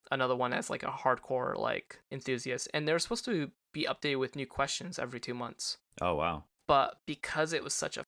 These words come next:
Speaker 1: failure that, um, Bally Midway kind of backed off pretty quickly.
Speaker 2: Mm-hmm. Yeah, I can imagine.
Speaker 1: But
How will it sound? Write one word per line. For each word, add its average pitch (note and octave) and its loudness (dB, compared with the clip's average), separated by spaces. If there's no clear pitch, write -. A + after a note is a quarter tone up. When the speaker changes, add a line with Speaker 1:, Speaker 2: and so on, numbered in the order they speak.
Speaker 1:
failure F3+ 0
that, B2+ 4
um, B2 -2
Bally C3 4
Midway B2 0
kind C3 2
of - -8
backed C3 6
off - 0
pretty C#3 -4
quickly. - -4
Speaker 2:
Mm-hmm. D2+ -2
Yeah, D2 2
I C2+ 0
can D2 -4
imagine. C#2+ 0
Speaker 1:
But D3+ 4